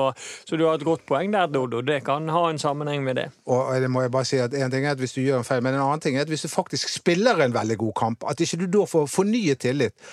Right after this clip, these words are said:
Speaker 2: For meg er det ubegripelig at Thomas Grøgaard, som, eh, mange mente var Branns beste i kampen mot Start, ikke får fornyet tillit. Alle, ikke, ikke noe stygt sagt om Ruben Kristiansen, men det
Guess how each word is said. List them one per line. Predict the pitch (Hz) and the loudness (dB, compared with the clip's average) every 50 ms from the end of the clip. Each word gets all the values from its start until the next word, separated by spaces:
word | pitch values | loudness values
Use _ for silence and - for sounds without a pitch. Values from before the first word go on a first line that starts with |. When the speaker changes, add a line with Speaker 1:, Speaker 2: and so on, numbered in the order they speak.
| - - | -14 -6
Speaker 2:
For | - 160 | -2 2
meg | 185 208 180 | 2 2 4
er | 147 143 | 2 2
det | 151 151 175 | 0 0 0
ubegripelig | 151 175 170 151 160 202 202 226 240 214 165 - - 120 120 | 0 0 0 2 0 0 2 2 0 0 0 0 0 -2 -2
at | - | 0
Thomas | - 135 123 127 - - | 0 -2 -2 -2 -4 -4
Grøgaard, | - 147 170 147 123 104 113 113 - | -2 0 0 0 0 0 -2 -2 -2
som, | 139 120 117 113 | -2 -4 -4 -4
eh, | 131 135 127 123 127 123 123 120 113 - - - - - _ - | -2 0 0 2 2 2 0 0 -2 -6 -14 -20 -20 -20 _ -16
mange | 247 175 123 127 127 131 143 143 | -10 -4 -2 0 0 0 0 0
mente | 127 120 123 120 - 143 120 | 0 0 -2 -2 -2 0 0
var | 117 117 | 0 0
Branns | 113 131 135 127 113 - - | 2 0 0 0 0 -2 -4
beste | - 107 110 113 - - - 123 107 107 117 123 | -2 -2 -2 -2 -4 -2 0 0 0 0 -2 -4
i | 117 113 | -6 -4
kampen | - - 117 104 113 98 | -2 -2 -2 -2 -4 -6
mot | 107 113 | -6 -4
Start, | - - 147 160 175 - - _ _ - | -2 0 0 0 0 -2 -8 _ _ -2
ikke | - 240 202 - - - 214 170 | 0 0 0 0 0 0 0 0
får | - - 165 - | 2 0 0 0
fornyet | - - 127 117 120 120 110 104 101 | 0 0 -2 -2 -2 -2 -2 -4 -4
tillit. | - 104 104 107 104 95 _ - - | -4 -6 -4 -4 -6 -8 _ -10 -4
Alle, | 147 143 143 135 120 113 110 110 107 110 117 117 120 120 | -2 0 0 0 0 0 0 0 0 -2 -2 -2 -4 -4
ikke, | - 143 143 131 127 135 139 139 156 160 151 | -2 -2 -2 -2 -4 -8 -10 -12 -12 -10 -8
ikke | 131 - 156 | -6 -4 -2
noe | 135 131 127 123 | -2 -2 -2 -2
stygt | - - 156 - | -2 -4 -4 -2
sagt | - 160 147 - - | -2 -2 -2 -2 -2
om | 135 | -2
Ruben | 131 131 123 127 | -2 -2 -2 -2
Kristiansen, | 117 131 139 131 - 120 107 - - 117 131 | -2 -2 -2 -2 -2 -2 -4 -4 -2 -2 -4
men | 131 - - - - - - - - - _ | -4 -4 -8 -18 -18 -18 -18 -20 -20 -20 _
det | - 240 156 139 202 208 | -16 -8 0 2 2 2